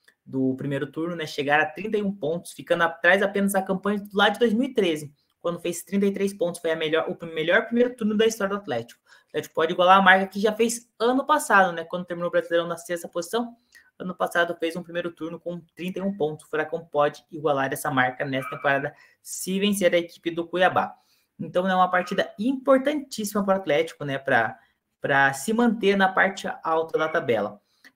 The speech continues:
Pra partida de logo mais, o Furacão deve ter aí a escalação, né, deve ter Bento no gol, Kelvin lateral direita, Thiago Heleno na zaga, e a questão é quem vai ser o parceiro do Thiago Heleno.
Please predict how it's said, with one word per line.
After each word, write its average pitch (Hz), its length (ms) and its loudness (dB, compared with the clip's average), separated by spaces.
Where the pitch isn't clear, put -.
Pra 277 240 6
partida 233 460 4
de 170 100 -2
logo 151 240 2
mais, 151 360 2
o 135 40 -12
Furacão 147 540 -2
deve 147 280 -2
ter 151 260 0
aí 143 240 -4
a 131 80 -2
escalação, 131 560 -4
né, 147 100 -8
deve 139 160 -4
ter 143 160 -4
Bento 135 460 -4
no 160 120 -4
gol, 123 220 0
Kelvin 190 240 4
lateral 180 280 2
direita, 147 400 -2
Thiago 175 400 2
Heleno 165 300 0
na 147 140 0
zaga, 143 480 2
e 180 160 0
a 240 100 6
questão 240 380 0
é 214 40 -4
quem 202 200 -2
vai 202 140 2
ser 202 120 -4
o 202 80 -4
parceiro 190 320 0
do 190 60 -10
Thiago 190 180 2
Heleno. 127 340 0